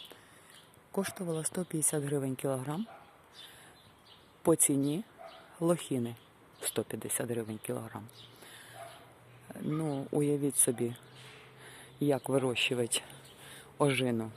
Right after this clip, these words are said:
і як вирощують лохіну, і врожайність. Це взагалі, якби я вирощувала лохіну, я знаю, що це таке.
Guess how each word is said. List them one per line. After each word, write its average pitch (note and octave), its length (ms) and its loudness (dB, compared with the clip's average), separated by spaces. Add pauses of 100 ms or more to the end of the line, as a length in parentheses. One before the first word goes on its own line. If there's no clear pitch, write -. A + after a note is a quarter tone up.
і B2+ 80 4
як A#2 220 4
вирощують A2+ 720 -4 (220)
лохіну, D#3 580 2 (540)
і C3+ 80 4
врожайність. C3 840 0 (220)
Це C#3 440 2 (1200)
взагалі, D3 680 2 (200)
якби C3 500 0
я C3+ 160 6
вирощувала C3+ 580 4
лохіну, G3 560 4
я D3 180 0
знаю, C3 340 0
що - 180 -2
це - 140 2
таке. A#3+ 360 0